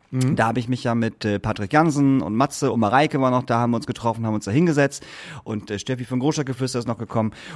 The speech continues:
Speaker 2: und, äh, da hatte ich tatsächlich sehr schöne zwei Stunden, weil wir einfach nur da gesessen haben, äh, Alster oder Cola getrunken haben und geredet haben und nicht übers Business. Das war sehr schön.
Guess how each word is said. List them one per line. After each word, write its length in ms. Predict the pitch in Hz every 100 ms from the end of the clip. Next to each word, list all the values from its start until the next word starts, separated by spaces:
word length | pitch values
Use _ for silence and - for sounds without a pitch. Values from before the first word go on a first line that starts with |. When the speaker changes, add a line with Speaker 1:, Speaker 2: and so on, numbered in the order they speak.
| -
Speaker 2:
und, 380 | 131 127 120 -
äh, 280 | 117 110 107
da 160 | - 139
hatte 180 | 165 156
ich 140 | -
tatsächlich 580 | - 139 151 143 135 117
sehr 200 | 113 147
schöne 260 | - 135 120
zwei 260 | - 110
Stunden, 280 | 110 113 95
weil 100 | 95
wir 80 | 98
einfach 220 | 117 131
nur 100 | 131
da 100 | 120
gesessen 360 | 113 107 135 151
haben, 380 | 147 147 151 -
äh, 60 | 117
Alster 800 | 110 110 110 - 110 127 - 131
oder 100 | 117
Cola 240 | - 143 147
getrunken 420 | 139 135 131 123
haben 280 | 120 120 -
und 120 | -
geredet 380 | 101 117 127 104
haben 220 | 98 98
und 80 | 107
nicht 200 | 123 -
übers 220 | 113 -
Business. 460 | 113 - 82 - - - - -
Das 180 | 120 120
war 80 | 113
sehr 160 | 113
schön. 340 | 107 123 101